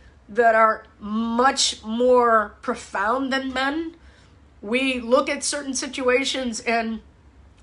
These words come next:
we analyze. That's why we survive. We survive better than, than men. Men create hormones that will, boo, cortisol, boo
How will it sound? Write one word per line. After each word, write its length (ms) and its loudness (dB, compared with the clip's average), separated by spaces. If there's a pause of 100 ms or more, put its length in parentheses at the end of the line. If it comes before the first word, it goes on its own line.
we 280 0
analyze. 480 2
That's 160 -6
why 100 2
we 140 2
survive. 680 0
We 100 -6
survive 560 0
better 200 0
than, 360 -8
than 220 -8
men. 340 -6 (760)
Men 480 0 (500)
create 840 -4 (280)
hormones 1200 2 (460)
that 340 0
will, 460 2 (260)
boo, 380 4 (400)
cortisol, 520 2 (160)
boo 400 6